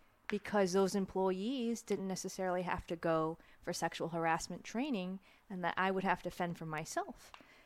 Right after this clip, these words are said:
You know, if people wanted to touch me, wanted to say things about me, wanted to verbally undress me, uh, very, very violating kinds of things. And, you know, I,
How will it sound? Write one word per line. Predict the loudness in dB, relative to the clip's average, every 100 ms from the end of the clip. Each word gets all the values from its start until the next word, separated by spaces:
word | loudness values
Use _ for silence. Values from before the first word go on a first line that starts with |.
| _ -4
You | 0
know, | 2 2 0
if | -4
people | -4 -2
wanted | 0 0 0
to |
touch | 0 0 0
me, | 0 0 -2 -6 -18 -14
wanted | -6 -6 -6
to |
say | 0 2 4
things | 2 2
about | 4 6 6
me, | 4 2 -2
wanted | -2 -2 -2 -6
to | 0
verbally | 2 4 6 6
undress | 4 6 6 6
me, | 4 4 4 0 -6 -18 -20 0
uh, | 8 8 8
very, | 8 8
very | 10 10 10
violating | 8 6 8 8 6 4
kinds | 2 2 2
of | 0
things. | 0 6 6 6 2 -4 0
And, | 4 4 4 0 -6 -16 -20 -8
you | 6 10
know, | 12 10 8 2 -2
I, | -2